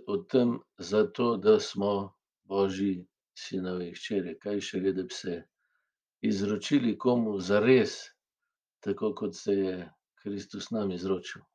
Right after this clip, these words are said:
In v to resnico nas Sveti Duh vedno znova vabi, nas vanjo objame, pomiri naše srce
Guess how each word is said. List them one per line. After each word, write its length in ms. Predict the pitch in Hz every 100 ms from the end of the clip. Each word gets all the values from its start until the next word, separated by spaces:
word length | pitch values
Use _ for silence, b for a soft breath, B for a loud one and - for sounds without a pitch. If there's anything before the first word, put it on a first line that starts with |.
| _ _ _ _ _ _ _ _ _ _
In 100 | 107
v 40 | 110
to 140 | 135 120
resnico 480 | 110 131 123 120
nas 240 | 110 101 -
Sveti 280 | 110 101 104
Duh 180 | 104 101
vedno 260 | 101 98 95
znova 340 | 98 101 92 92
vabi, 640 | 110 110 104 104 101 92 _ _ _ _ _ _ _ 101
nas 380 | 101 101 -
vanjo 560 | 107 104 107 104 95 95 90 87 - - 87
objame, 600 | 95 107 110 107 98 98 87 85 _ _ _ _
pomiri 420 | 92 92 98 113
naše 400 | 101 101 - 101
srce 500 | - 98 - -